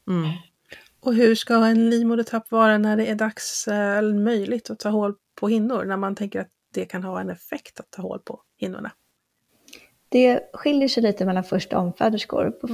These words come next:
Speaker 3: förstföderskor, eh, så brukar man säga att livmodertappen ska vara utplånad, att det inte finns någon längd kvar på, på livmodertappen. Och att den ska vara öppen kanske två centimeter, eh, och lite,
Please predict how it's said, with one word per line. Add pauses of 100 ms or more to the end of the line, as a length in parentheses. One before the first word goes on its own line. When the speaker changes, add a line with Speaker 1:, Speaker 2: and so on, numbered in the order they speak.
(100)
Speaker 3:
förstföderskor, (600)
eh,
så
brukar
man
säga
att
livmodertappen
ska
vara (120)
utplånad,
att
det
inte
finns
någon
längd
kvar
på, (280)
på
livmodertappen. (420)
Och
att
den
ska
vara
öppen (260)
kanske
två
centimeter, (600)
eh,
och
lite,